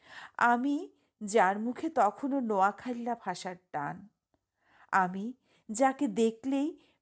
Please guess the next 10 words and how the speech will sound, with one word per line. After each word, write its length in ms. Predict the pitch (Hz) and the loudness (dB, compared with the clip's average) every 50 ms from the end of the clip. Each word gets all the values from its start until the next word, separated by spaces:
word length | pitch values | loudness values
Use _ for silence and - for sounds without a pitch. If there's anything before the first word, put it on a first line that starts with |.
| _ _ | _ _
প্রাইমারি 600 | - 247 226 202 208 214 214 240 262 269 294 302 | 2 4 4 4 2 0 -2 -2 -2 -2 -2 -4
স্কুলের 480 | - - - - - 208 214 233 247 254 247 | -4 -6 -8 -8 -8 -4 -2 -2 -2 -2 -4
ছেলেরা 600 | - - - 247 220 202 202 214 214 247 - 330 - _ _ - - _ _ _ _ | -6 -4 0 0 0 2 2 2 2 0 0 -2 -4 _ _ -20 -20 _ _ _ _
কানের 460 | - 220 190 185 185 196 214 226 208 | 0 2 2 2 0 0 -2 0 0
উপর 380 | 214 208 208 - 233 233 240 233 | -2 -4 -4 -2 -2 -2 0 0
উপুর 380 | 233 220 220 - 240 247 233 233 | -2 -4 -6 -6 -6 -4 -4 -2
হয়ে 340 | 214 247 247 262 302 330 320 - _ _ _ - | 0 2 2 2 0 -2 -6 -12 _ _ _ -6
চিৎকার 560 | - 294 277 262 - - - 269 254 262 269 | -2 -2 -2 -2 -4 -6 -4 -2 -2 -2 -4
করে 260 | 262 - 226 208 202 | -2 0 2 2 2
বলতো, 540 | 180 180 185 180 180 180 180 196 185 185 | 2 0 0 0 0 -2 -4 -8 -8 -8